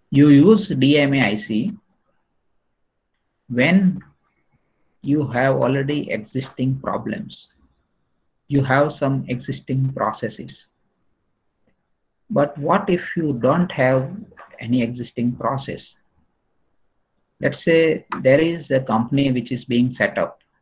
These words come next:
And this company is being set up is for the first time they are putting up that particular plant.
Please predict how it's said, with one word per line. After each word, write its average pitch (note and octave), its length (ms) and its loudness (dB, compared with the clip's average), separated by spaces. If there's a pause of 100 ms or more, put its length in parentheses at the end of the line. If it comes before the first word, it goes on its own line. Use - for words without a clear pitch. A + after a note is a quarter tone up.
(140)
And D#3+ 160 -12
this C3+ 220 -2
company E3+ 720 -4 (880)
is A#2 200 -6
being B2 240 4
set C#3 300 -2
up G#2+ 300 -2 (1600)
is C3+ 300 -2
for B2+ 200 -2
the C3 120 0
first D#3 320 0
time D#3 220 0
they C#3 100 4
are C3 80 4
putting B2+ 360 0
up B2 140 -4
that A2 200 -2
particular G#2+ 360 -2
plant. G#2 440 -2